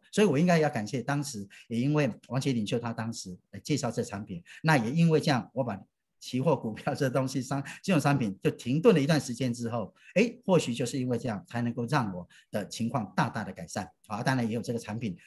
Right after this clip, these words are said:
很大的帮助，所以我都利用一些闲暇之余来做这个东西的动作。好，来，来告诉我的好朋友们，他们这个产品到底对他们有什么样的帮助，有什么好处，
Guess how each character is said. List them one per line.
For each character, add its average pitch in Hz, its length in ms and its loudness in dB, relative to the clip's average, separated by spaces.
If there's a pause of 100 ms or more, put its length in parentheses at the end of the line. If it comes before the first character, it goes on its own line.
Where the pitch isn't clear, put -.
很 101 160 -6
大 110 160 -4
的 92 80 -8
帮 101 200 -8
助， 98 220 -12 (140)
所 214 100 6
以 240 40 8
我 175 100 4
都 190 100 4
利 185 160 6
用 175 160 4
一 151 40 4
些 156 120 2
闲 127 240 -2
暇 101 160 -6
之 120 180 -6
余 95 220 -6 (220)
来 117 160 0
做 120 240 2
这 - 160 -2
个 117 60 -4
东 113 180 -4
西 107 260 -6 (300)
的 101 80 -8
动 113 160 -4
作。 104 260 -6 (160)
好， 95 140 -8
来， 104 160 -4
来 104 160 -8 (160)
告 147 100 -2
诉 131 160 0
我 95 60 -8
的 95 80 -10
好 - 140 -12
朋 - 120 -2
友 117 140 2
们， 98 160 -4 (180)
他 123 120 -2
们 117 180 0
这 - 100 0
个 139 60 -2
产 110 180 -6
品 90 240 -8
到 156 140 0
底 98 220 -6
对 151 100 0
他 143 100 -4
们 117 160 -2 (200)
有 139 100 0
什 139 100 -4
么 113 80 2
样 113 80 -4
的 - 60 -8
帮 117 180 -4
助， 117 160 -10
有 98 60 -8
什 - 100 -12
么 104 80 -6
好 85 240 -14
处， - 240 -10